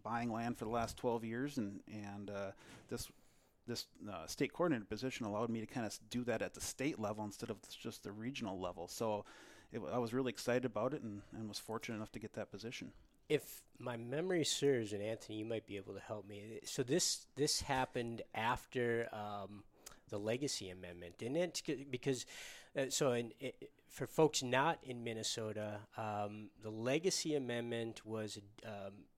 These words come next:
Speaker 2: a constitutional amendment in the state to, uh, um, a fund for habitat, clean water, and, and the arts. And that was voted on in the two thousand and eight election,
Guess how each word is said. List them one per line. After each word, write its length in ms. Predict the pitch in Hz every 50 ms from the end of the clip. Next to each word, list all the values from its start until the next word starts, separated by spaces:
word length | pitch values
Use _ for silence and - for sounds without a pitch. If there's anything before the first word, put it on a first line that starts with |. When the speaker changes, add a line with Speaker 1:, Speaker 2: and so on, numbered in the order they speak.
| _ - -
Speaker 2:
a 80 | 113 - -
constitutional 1200 | - - 135 151 156 - - 185 165 - - 160 160 - - 151 147 143 139 135 135 139 135 - -
amendment 640 | 127 127 123 117 117 113 107 104 104 107 107 101 - - - - - - -
in 140 | 113 110 110
the 60 | 120
state 460 | - - - - 104 101 98 98 -
to, 320 | - - 131 120 117 113
uh, 320 | 107 104 104 104 104 104 104 - - -
um, 240 | 107 101 104 104 - - - _ -
a 100 | - -
fund 520 | - - - - 131 127 135 135 131 131
for 600 | - - - 113 107 110 107 101 101 104 98 - - - - - _
habitat, 800 | - 131 135 147 151 - - - 147 139 139 135 135 131 - - - -
clean 340 | - - 143 143 143 143
water, 480 | 131 117 117 117 117 117 117 117 117 104 -
and, 100 | - 110 - _ -
and 160 | 117 110 104 104
the 120 | 101 92
arts. 460 | 82 - - - - - - - - - - - - - - - - - -
And 480 | 117 113 110 107 107 107 107 104 107
that 200 | 113 117 135 165
was 120 | - 135 123
voted 460 | 120 120 120 120 123 120 120 120 110
on 380 | 110 107 107 107 107 104 104 107
in 360 | - - 104 101 95 95 95 - - - _ -
the 80 | 107 -
two 260 | - - - 151 156
thousand 500 | - - 139 123 123 123 110 113 113 107
and 120 | 107 104 104 101 - - - -
eight 240 | 117 117 123 123 - -
election, 640 | 117 123 117 107 104 - - - 104 98 104 120